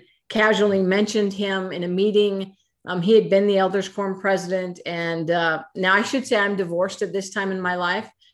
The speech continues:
but I don't have any negative regrets on that process. Um, Bob and I had a, he's a good man. There were just some issues, and, and we didn't have a, a, a divorce that was destructive to our kids.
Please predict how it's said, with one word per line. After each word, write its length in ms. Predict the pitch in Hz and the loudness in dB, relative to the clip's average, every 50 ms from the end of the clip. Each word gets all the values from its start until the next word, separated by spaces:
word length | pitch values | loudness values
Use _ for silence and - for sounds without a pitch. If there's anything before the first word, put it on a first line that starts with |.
| _ _ _ | _ _ _
but 160 | 170 180 202 208 | -2 0 4 4
I 140 | 226 254 | 4 4
don't 180 | 262 269 220 - | 4 2 -2 -2
have 300 | 214 226 240 233 214 214 | -2 0 0 0 2 2
any 260 | 220 220 214 208 196 | 2 2 2 0 0
negative 440 | 190 190 196 196 202 208 202 180 185 | 0 0 0 0 0 -2 -2 -2 -6
regrets 440 | 190 175 156 180 180 180 180 185 - | -8 -8 -6 -4 -4 -4 -6 -8 -10
on 120 | 180 170 170 | -10 -8 -6
that 220 | 165 147 - - | -6 -8 -8 -6
process. 640 | - 175 170 165 156 - - 151 139 151 - - - | -4 -2 -2 -2 -2 -4 -6 -4 -6 -6 -10 -12 -8
Um, 420 | - 165 165 165 160 160 156 151 - | -6 -4 -4 -2 -4 -6 -10 -2 2
Bob 220 | 175 175 185 185 | 4 4 4 4
and 100 | 196 185 | 2 2
I 140 | 175 175 175 | 2 2 0
had 320 | 175 175 180 170 165 165 | -2 -2 0 0 0 0
a, 320 | 170 160 160 156 151 151 _ _ _ _ _ | -2 -2 -4 -4 -6 -10 _ _ _ _ _
he's 260 | _ - - 220 190 190 | _ -2 -2 2 2 2
a 60 | 196 | 2
good 340 | 160 214 233 240 240 240 220 | 4 4 4 4 4 2 2
man. 560 | 220 202 196 190 185 190 202 220 220 220 208 - - 196 | 4 4 4 4 4 4 2 2 0 -2 -4 -8 -14 -8
There 140 | 190 196 190 | 0 0 0
were 80 | 190 190 | 0 0
just 220 | 175 196 190 - | -4 -6 -8 -8
some 140 | - 196 190 | -8 -8 -6
issues, 540 | 180 196 185 - 220 - 196 185 175 165 - | -6 -6 -6 -8 -6 -4 -4 -4 -4 -4 -4
and, 280 | 175 170 170 165 - - | -4 -4 -6 -8 -8 -8
and 140 | 180 175 180 | -6 -2 0
we 80 | 196 202 | 2 2
didn't 200 | 208 196 180 180 | 2 0 0 -4
have 280 | 175 185 180 180 175 | -2 -2 0 0 -2
a, 160 | 170 165 170 165 - _ - | -4 -6 -6 -10 -12 _ -6
a, 280 | 165 160 156 156 - - | -4 -4 -4 -4 -4 -6
a 40 | 175 | -4
divorce 440 | 151 180 160 170 175 180 175 180 - | -4 -4 -2 0 -2 -2 -2 -2 -4
that 120 | - 156 | -4 -4
was 120 | 165 165 151 | -4 -6 -4
destructive 680 | 156 156 - - - 185 175 175 180 - 180 160 151 | -4 -6 -6 -4 -4 -4 -4 -4 -4 -6 -8 -8 -6
to 140 | - - 165 | -4 -2 -2
our 120 | 165 160 160 | -2 -2 -4
kids. 560 | - - 202 196 170 156 156 156 - - | -2 0 0 2 2 0 -2 -6 -14 -16